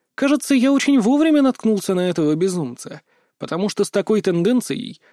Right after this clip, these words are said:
очень скоро у него могла развиться еще какая-нибудь ветвь сопряженной магии, а то, может, и не одна.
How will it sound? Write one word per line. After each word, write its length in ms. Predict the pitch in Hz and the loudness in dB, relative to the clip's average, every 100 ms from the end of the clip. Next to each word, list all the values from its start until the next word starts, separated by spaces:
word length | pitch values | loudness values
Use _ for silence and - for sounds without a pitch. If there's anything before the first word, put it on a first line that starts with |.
| _ | _
очень 260 | - 151 196 | -6 -4 -4
скоро 280 | - 254 240 | -2 0 2
у 140 | 220 | 2
него 240 | 208 202 220 | 2 2 2
могла 280 | 202 190 | 2 2
развиться 460 | 196 170 214 - 214 | 2 0 -2 -2 -2
еще 440 | 226 - - 269 | -2 -2 -2 -2
какая-нибудь 640 | 160 131 151 147 160 175 170 | -2 -6 -4 -4 -2 -4 -4
ветвь 300 | 190 240 - - | -4 -6 -10 -20
сопряженной 720 | - 247 233 170 143 131 147 | -8 -4 -2 -2 -2 -4 -6
магии, 520 | 175 135 117 - 175 _ _ _ | -6 -10 -12 -18 -18 _ _ _
а 120 | - 123 | -12 -6
то, 140 | 156 | -4
может, 340 | 165 165 170 | -2 -2 -2
и 40 | 180 | -2
не 120 | 175 | -2
одна. 420 | 180 180 151 - | -2 -2 -8 -10